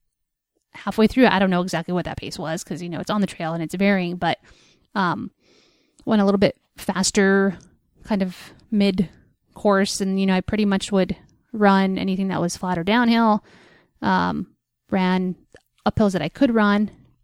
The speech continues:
um, hiked the ones that I needed to. Um, but it,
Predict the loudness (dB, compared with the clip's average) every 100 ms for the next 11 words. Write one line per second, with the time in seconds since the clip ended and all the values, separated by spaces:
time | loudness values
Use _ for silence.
0 | _ _ -10 -8 -8 -12 -6 -6 -6 -18
1 | -10 -4 -2 -2 -4 -4 -4 -6 -4 -2
2 | 0 -2 -6 _ _ _ _ _ _ _
3 | -6 -4 -6 -8 -10 -6 -4 -4